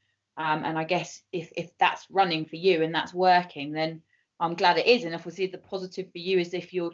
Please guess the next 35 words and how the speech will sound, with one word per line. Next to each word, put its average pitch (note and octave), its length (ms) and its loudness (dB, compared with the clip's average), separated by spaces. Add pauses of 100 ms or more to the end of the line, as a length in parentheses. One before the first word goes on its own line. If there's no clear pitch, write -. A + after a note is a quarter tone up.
(100)
you're F3+ 220 -4
running F3 300 0
better E3 260 -2
than F3+ 140 -4
you F3 80 -2
ever F#3+ 160 2
had, G3 340 0
then F3 140 -4
that's - 220 -8
a, E3+ 200 -4 (400)
a F3+ 100 -2
real G#3 300 4
win. D#3+ 500 0 (520)
How F#4 260 0
did F#4+ 120 -8
you E4+ 80 -4
get E4+ 180 -2
into C4 260 -2
running E3 260 -2
then? D#3 180 -6
So A3 120 -2
is A3+ 120 2
this D#4+ 160 -6
something C4 420 -4
you A3 360 -6 (320)
started B3 760 2
because - 800 -2 (180)
of, A3 420 2 (240)
as G#3 160 0
a G3+ 60 -6
coping A3+ 360 -6
mechanism, A3 500 -6 (160)
a F#3+ 60 0
way F3+ 400 2
of, F3 100 0